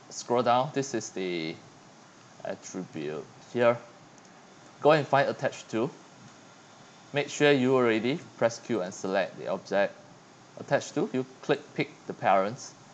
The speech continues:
Then move your mouse cursor to click the avatar's hand. So now you can see it already attached to C C Base right hand.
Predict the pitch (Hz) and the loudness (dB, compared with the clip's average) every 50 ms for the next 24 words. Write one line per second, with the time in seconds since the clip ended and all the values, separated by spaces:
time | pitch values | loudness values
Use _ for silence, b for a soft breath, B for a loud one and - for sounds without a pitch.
0 | - - - - - 135 127 113 104 120 151 151 - 143 123 107 101 110 117 - | -20 -20 -14 -4 2 4 4 4 4 0 -2 0 2 2 2 4 2 0 0 -2
1 | - 113 101 - - 101 95 123 - - - - - - - - - - - - | -4 -4 -4 -2 -2 -2 -2 -2 -4 -12 -20 -20 -20 -20 -20 -20 -20 -20 -20 -20
2 | - - - - - 110 - - - - 123 117 107 - - - - - - - | -20 -20 -20 -14 -14 -14 -14 -14 -8 -4 -2 -2 -2 -4 -8 -20 -20 -20 -20 -20
3 | - - - - - - - 64 80 - 92 - - 110 104 104 - - 87 80 | -20 -20 -20 -20 -14 -10 -6 -4 -4 -4 -4 -2 -2 -2 -2 -2 -4 -10 -10 -10
4 | 85 113 - - - - - - - - - - - - - - - - - - | -10 -12 -16 -20 -20 -20 -20 -20 -20 -20 -20 -20 -20 -20 -20 -20 -20 -20 -20 -20
5 | - - - - - - - - - - - - - - 143 117 135 151 147 147 | -20 -20 -20 -20 -20 -20 -20 -20 -20 -20 -20 -14 -12 -10 -8 -2 2 4 4 4
6 | 147 156 131 123 - 147 131 117 - - 127 123 131 127 143 135 - - - 139 | 4 0 -2 -2 -2 -2 -2 -2 -2 -2 0 0 0 0 -2 -4 -4 -6 -6 -6
7 | 123 - - - - - - 101 92 - - 107 - - - 80 98 104 107 - | -6 -6 -8 -14 -18 -16 -14 -14 -12 -10 -12 -10 -8 -8 -4 -2 -2 -2 -2 -6
8 | - - - 101 76 95 107 90 76 | -8 -6 -4 -2 -2 -2 -4 -10 -10